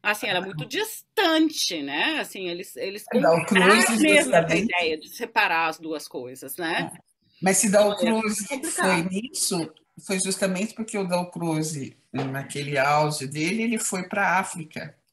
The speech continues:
Speaker 2: E ele ficou encantado de ver os africanos tocando, né? Então, de, de a naturalidade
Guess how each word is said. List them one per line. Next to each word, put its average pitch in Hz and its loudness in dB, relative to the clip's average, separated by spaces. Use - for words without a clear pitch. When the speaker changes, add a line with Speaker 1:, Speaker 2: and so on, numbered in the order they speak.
Speaker 2:
E 151 -6
ele 135 -4
ficou - -10
encantado 156 -2
de 170 -2
ver 160 -4
os 175 -2
africanos 208 -2
tocando, - -10
né? 135 -4
Então, 147 0
de, 143 -4
de 151 0
a 165 6
naturalidade 180 0